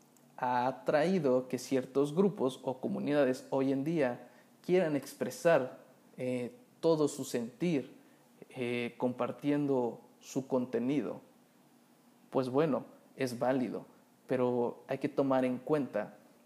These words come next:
que lo que publiquemos o lo que hagamos,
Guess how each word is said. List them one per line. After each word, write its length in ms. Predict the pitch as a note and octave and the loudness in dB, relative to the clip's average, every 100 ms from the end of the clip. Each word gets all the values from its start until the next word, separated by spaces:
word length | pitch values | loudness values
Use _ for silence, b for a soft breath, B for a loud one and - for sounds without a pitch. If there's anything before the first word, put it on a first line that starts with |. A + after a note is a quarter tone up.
| _ | _
que 100 | C3 | 2
lo 140 | A#2+ A#2+ | 2 0
que 100 | B2+ | -2
publiquemos 840 | C3 B2+ B2+ E3 E3+ A#2+ A2+ - - - _ _ _ _ - - _ _ _ _ | 0 0 2 2 2 2 -6 -12 -20 -20 _ _ _ _ -20 -20 _ _ _ _
o 140 | - C3+ | 0 2
lo 160 | A#2+ | 2
que 100 | A#2+ | 2
hagamos, 640 | A#2+ D3+ D#3 B2 A#2 - | 2 4 4 2 -4 -10